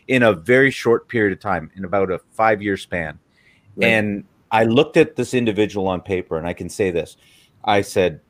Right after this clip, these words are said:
Speaker 1: "Nope, something is wrong. I, I will not lend this person any money." And,
Speaker 2: Right.
Speaker 1: uh, and the other person thought, "Well, why would you do that?" I said, "Why won't you do that?" And I said,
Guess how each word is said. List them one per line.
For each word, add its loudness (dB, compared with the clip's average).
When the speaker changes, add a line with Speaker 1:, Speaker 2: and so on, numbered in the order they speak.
Speaker 1:
"Nope, -2
something -4
is -6
wrong. 0
I, 0
I 4
will 2
not 0
lend -2
this -4
person -8
any -8
money." -8
And, 2
Speaker 2:
Right. -6
Speaker 1:
uh, 6
and 2
the 8
other 2
person 2
thought, 6
"Well, 2
why 4
would -2
you -10
do -10
that?" -4
I -4
said, -4
"Why 6
won't -2
you -2
do -6
that?" 0
And -2
I 4
said, 2